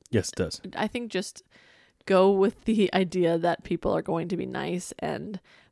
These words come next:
Speaker 2: put out what you're passionate about and talk about what you love.
Speaker 1: Well,
Speaker 2: And
Speaker 1: there's nothing wrong with being yourself, right?
Speaker 2: Exactly. And it's, it's hard not to, like, be in the comparison game or feel like people are judging you, but they're not.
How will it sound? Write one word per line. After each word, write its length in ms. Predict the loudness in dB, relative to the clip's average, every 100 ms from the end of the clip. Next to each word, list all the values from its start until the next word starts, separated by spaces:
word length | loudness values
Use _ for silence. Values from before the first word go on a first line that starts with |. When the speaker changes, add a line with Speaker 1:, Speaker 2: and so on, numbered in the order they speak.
| -12
Speaker 2:
put 240 | -4 -4 -2
out 300 | 0 2 0
what 120 | -2
you're 80 | -2
passionate 440 | -4 -6 -6 -6
about 320 | -2 -2 -4 -8
and 140 | -10
talk 320 | -6 -4 -2 0
about 220 | 0 0
what 140 | 0
you 140 | 0 0
love. 460 | 0 0 -2 -4 0
Speaker 1:
Well, 80 | 6
Speaker 2:
And 80 |
Speaker 1:
there's 120 | 6 6
nothing 280 | 4 4
wrong 160 | 2 0
with 140 | -2
being 220 | -2 -2 -2
yourself, 520 | -6 -6 -6 -6 -2
right? 240 | -2 -2 -6 -10
Speaker 2:
Exactly. 800 | -10 -6 -4 -4 -2 -2 -4 -10 -10
And 440 | -4 -2 -2 -6 -8 _ _ _ -20 -8 -6
it's, 320 | -6 -8 -6
it's 120 | -6 -2
hard 360 | 0 2 2
not 180 | 0 -2
to, 80 | -2
like, 200 | -2 -4
be 140 | -4 -4
in 120 | -4
the 80 | -6
comparison 560 | -6 -4 -4 -4 -6
game 260 | -4 -4 -4
or 60 |
feel 300 | -8 -4 0
like 340 | 0 -2 -4 -20 -20 -12
people 260 | -8 -6 -4
are 60 | -2
judging 380 | -2 -2 -2
you, 200 | -4 -6 -2
but 240 | -2 -2 _ -20 _ _
they're 120 | -2 -2
not. 480 | -2 -4 -6 -8